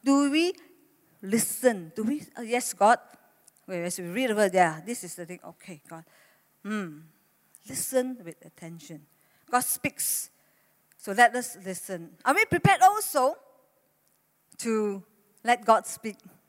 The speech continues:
As we listen, be prepared. There's no other.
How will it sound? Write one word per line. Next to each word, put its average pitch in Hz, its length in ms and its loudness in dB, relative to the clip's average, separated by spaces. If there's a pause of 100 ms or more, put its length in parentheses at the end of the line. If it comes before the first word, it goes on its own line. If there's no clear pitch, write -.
(720)
As 190 160 -10
we 202 100 2
listen, 254 520 2 (500)
be 240 100 -4
prepared. 339 480 2 (760)
There's 247 220 -4
no 330 100 -6
other. 302 260 2